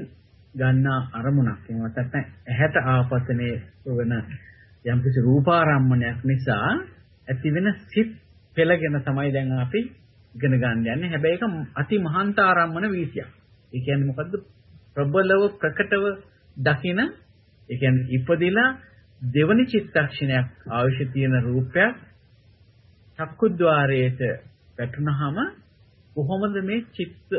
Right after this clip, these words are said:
වීති ටික ඇති වෙන්නේ කියන එකයි දැන් බලන්නේ. එතකොට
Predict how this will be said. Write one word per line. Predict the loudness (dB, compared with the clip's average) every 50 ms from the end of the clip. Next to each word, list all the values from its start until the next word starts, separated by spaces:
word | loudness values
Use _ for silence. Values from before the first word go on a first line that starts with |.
| -6 -6 -8
වීති | -6 -4 -2 -2 -2 -4 -6
ටික | -6 -6 -4 -4 -4 -4 -4 -8 -16 -20 _ _ _ _ _ _ _ _
ඇති | _ -8 -6 -4 -2
වෙන්නේ | 0 0 0 0 0
කියන | -2 -2 -2 -2
එකයි | -2 -2 -2 -4 -4 -4 -6 -8 -12 -18 _ _ _ _
දැන් | -8 -6 -4 -2
බලන්නේ. | 0 0 0 -2 -2 -6 -8 -12 -16 -18 _ _ _ _ _ _ _ _ _ _ _ _ _ _ _ _ _ _
එතකොට | -12 -6 -6 -2 -2 -2 -2 -2